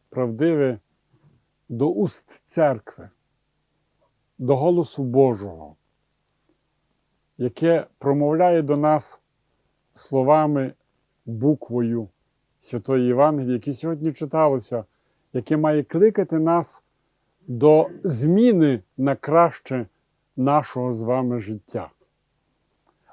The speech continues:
А радість апостолів, ну, була, ну, автентичною, правдивою. Вони тішилися з того, що вони зробили. І гріховного у цьому не було нічого.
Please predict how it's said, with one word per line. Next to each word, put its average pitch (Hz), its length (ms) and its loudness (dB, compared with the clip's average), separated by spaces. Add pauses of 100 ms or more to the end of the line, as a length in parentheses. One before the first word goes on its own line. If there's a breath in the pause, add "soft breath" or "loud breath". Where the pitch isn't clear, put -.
А - 100 -2
радість 233 460 6
апостолів, 185 880 4 (640)
ну, 165 180 0
була, 214 680 2 (1080)
ну, 147 280 -10 (300)
автентичною, 135 840 -4
правдивою. 143 680 0
Вони 131 240 -2
тішилися 202 680 -4 (240 soft breath)
з - 120 -20
того, 165 200 4
що 160 220 -2
вони 170 280 2
зробили. 185 680 6 (880)
І 226 100 8
гріховного 202 1040 4
у 175 100 -2
цьому 196 340 -2
не 190 120 0
було 196 300 2
нічого. 190 720 2